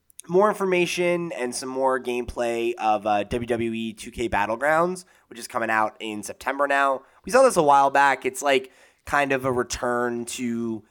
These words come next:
that more classic arcadey, cartoony wrestling game that we got back in the nineties and, you know, the Attitude Era and all that stuff. There was, like,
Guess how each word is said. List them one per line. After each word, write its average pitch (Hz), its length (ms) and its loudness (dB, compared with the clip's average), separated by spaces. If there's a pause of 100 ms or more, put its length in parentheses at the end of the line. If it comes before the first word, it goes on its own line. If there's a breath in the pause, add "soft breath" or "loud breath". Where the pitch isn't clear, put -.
(180 soft breath)
that 123 180 0
more 117 180 -4
classic 117 760 -2
arcadey, 113 680 -4
cartoony 107 640 -10
wrestling 107 400 -6
game 104 280 -8
that 95 120 -10
we 104 80 -8
got 101 220 -4
back 107 160 -4
in 104 100 -12
the 101 60 -12
nineties 98 640 -10
and, 95 260 -16 (300)
you 104 80 -14
know, - 20 -12
the 104 120 -8
Attitude 101 400 -2
Era 101 220 -4
and 98 80 -8
all 98 120 -8
that 98 180 -8
stuff. 101 300 -8
There 98 100 -8
was, 98 80 -8
like, 104 160 -12